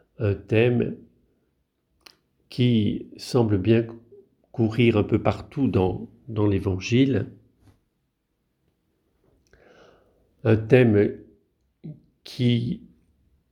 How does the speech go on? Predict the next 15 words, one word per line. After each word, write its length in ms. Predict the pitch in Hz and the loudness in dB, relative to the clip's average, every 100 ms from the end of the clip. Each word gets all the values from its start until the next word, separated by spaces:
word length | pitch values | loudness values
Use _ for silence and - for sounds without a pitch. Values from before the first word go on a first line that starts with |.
| _ _ _ _ 175 156 - 180 | _ _ _ _ -20 -20 -14 -2
nous 160 | 120 | 0
rappelle 760 | 113 110 - 127 123 101 98 - - _ _ _ _ _ _ _ _ _ _ _ _ _ _ - | 2 0 -2 0 2 2 0 -6 -20 _ _ _ _ _ _ _ _ _ _ _ _ _ _ -6
l'humanité. 920 | 120 113 120 123 127 - 156 156 110 - _ _ _ _ _ _ _ _ _ _ _ _ _ _ _ _ _ _ _ _ _ _ _ _ | 2 4 6 4 2 0 0 0 -2 -12 _ _ _ _ _ _ _ _ _ _ _ _ _ _ _ _ _ _ _ _ _ _ _ _
Pourquoi ? 520 | 120 107 - 104 101 | -4 -4 0 2 2
Parce 180 | 123 - | -2 -8
que 520 | - 117 110 107 202 - - _ _ _ - | 2 4 4 2 -4 -12 -20 _ _ _ -6
la 120 | 120 | -4
finalité 880 | - 120 117 110 110 147 147 - - - _ _ _ _ _ | 0 2 4 2 -2 -2 -2 -2 -8 -20 _ _ _ _ _
de 120 | 110 | 0
l'humanité, 720 | 110 110 110 110 110 110 147 | 2 4 2 2 0 -2 -2
c'est 240 | 139 - 117 | -2 -2 0
de, 380 | 113 117 120 - - _ _ _ _ _ _ _ _ _ _ _ | 4 2 2 -10 -20 _ _ _ _ _ _ _ _ _ _ _
à 80 | - | 2
la 140 | 131 131 | 4 4
fois, 640 | - - 156 110 - - | 0 0 2 0 -6 -16